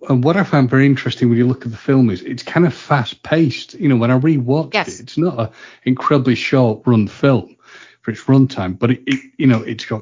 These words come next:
Speaker 2: Yeah.
Speaker 1: comedy and it moves at a, you know, it doesn't, nothing is kind of bogged down with it. As I said, you don't get a massive backstory for, for Freddy Krueger.
Speaker 2: Yes.
Speaker 1: You see him killing various different people in horrible ways.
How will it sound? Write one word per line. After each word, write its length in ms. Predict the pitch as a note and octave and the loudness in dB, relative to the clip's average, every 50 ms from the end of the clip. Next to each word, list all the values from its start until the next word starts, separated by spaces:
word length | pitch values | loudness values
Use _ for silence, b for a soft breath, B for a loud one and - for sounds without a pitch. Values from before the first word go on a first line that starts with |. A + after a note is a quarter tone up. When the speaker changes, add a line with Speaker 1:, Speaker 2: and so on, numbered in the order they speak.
| - _ - | -10 _ -10
Speaker 2:
Yeah. 60 | - | -4
Speaker 1:
comedy 560 | - - G3+ C#3 B2+ A#2+ C3+ C3 A#2+ B2 - _ b b b b b _ _ - | -2 0 0 0 -2 -2 -2 -2 -2 -4 -6 _ b b b b b _ _ 0
and 120 | C3 C3+ | 2 2
it 120 | C#3 C3+ | 2 2
moves 480 | D#3 C#3+ C3 C#3 D3+ D3+ D3 C3+ B2+ - | 2 2 2 2 2 2 -2 -4 -4 -6
at 80 | B2+ - | -6 -4
a, 260 | C3 A#2 A#2 - - - | -2 -2 -2 -4 -2 0
you 80 | C#3+ C3+ | 2 2
know, 120 | B2 A#2+ | 4 2
it 160 | - C#3 C3+ | 0 -2 0
doesn't, 420 | B2+ C#3 C#3 - G3 C#3 - - - _ | 0 0 0 0 -4 -8 -10 -12 -12 _
nothing 500 | - D#3 C#3 D#3+ E3+ E3 - F#3+ F#3 F3 | 0 2 4 4 2 2 0 2 4 4
is 140 | D#3 C3 - | 4 2 0
kind 180 | - - - C3 | -2 -2 0 0
of 200 | A#2+ G#2+ - - | 0 -2 -2 0
bogged 300 | B2+ B2 B2 A#2 G#2 G2+ | 0 2 2 0 -2 -4
down 260 | A#2 G#2 A#2 C3+ D3 D#3+ | -4 -2 0 0 0 0
with 160 | D#3+ D#3 - | 0 -2 -4
it. 60 | B2 | -4
As 140 | A2+ A2 A2 | -4 -4 -4
I 80 | G#2 | -4
said, 280 | - - - D3 C3+ G#2+ | -4 -2 -2 -2 -2 -2
you 100 | G2+ G2 | -4 -4
don't 240 | - A2+ A#2 C#3 C#3+ | 0 2 2 2 2
get 120 | - C#3 C3+ | 2 2 4
a 40 | |
massive 400 | B2+ C3 B2+ - - - A2 G#2 | 4 4 4 2 -2 -6 -8 -4
backstory 600 | - A#2 A2+ A2+ - - - A#2+ A2+ A2 G#2+ G#2+ G#2 | -4 -4 -4 -4 -6 -6 -4 -2 -2 0 -2 -4 -6
for, 220 | - - A2+ G#2+ B B B B B B B B B _ | -8 -8 -10 -10 B B B B B B B B B _
for 120 | - - | -10 -10
Freddy 300 | A#2+ - B2 A2 G#2+ G#2+ | -4 -2 -2 -2 -2 -4
Krueger. 680 | - - - C3 B2+ B2+ B2 B2 - B2+ B2 A#2+ A#2 - _ _ _ _ _ _ | -6 0 2 4 4 4 4 2 0 0 0 0 -2 -6 _ _ _ _ _ _
Speaker 2:
Yes. 180 | - G3 E3 A2+ | -2 -2 0 0
Speaker 1:
You 400 | G#2+ G#2+ G#2 G2+ G2+ A2 C3+ - - _ - | -2 -2 -2 -4 -4 -6 -6 -8 -12 _ -20
see 260 | - - - C#3+ C3+ C3+ | -16 -4 -2 0 2 2
him 180 | B2+ A2+ - | 2 2 0
killing 540 | - - C#3+ C#3+ C#3+ C3+ C3 B2+ A#2+ A2+ A2 | 0 0 2 4 6 6 6 6 4 2 0
various 340 | A2 A2+ A2 G#2+ G2+ F#2+ - | -2 -2 -2 -2 -4 -6 -8
different 320 | - - G#2+ - A2+ G#2+ - | -10 -12 -10 -8 -10 -8 -2
people 300 | - A#2+ A#2+ B2 - G#2+ | -2 -2 -2 -2 -4 -4
in 80 | F#2 | -4
horrible 400 | - - A2+ A2 G2+ G2+ G2 F#2 | -2 -2 -2 -2 -2 -2 -6 -6
ways. 500 | G2 A2 A2+ A2+ A2+ A#2 A2+ A2+ - - | -4 -4 -2 -2 -2 -2 -2 -4 -8 -12